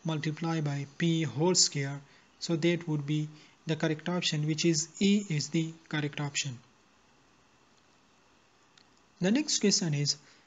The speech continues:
if, if five p minus q is equal to nine and ten p minus two q is equal to seven, then which of the following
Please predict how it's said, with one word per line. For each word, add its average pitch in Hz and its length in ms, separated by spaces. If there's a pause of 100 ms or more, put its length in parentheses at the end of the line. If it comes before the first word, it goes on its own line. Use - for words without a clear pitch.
(300)
if, 190 220 (640)
if 190 160
five 262 420
p 214 400
minus 160 380
q 156 500 (260)
is 165 180
equal 185 180
to 185 80
nine 175 520 (440)
and 175 260
ten 226 240
p 160 400 (300)
minus 165 400
two 220 260
q 208 280
is 156 120
equal 156 200
to 147 60
seven, 151 560 (440)
then 143 480 (880)
which 208 200
of 196 140
the 156 80
following 165 580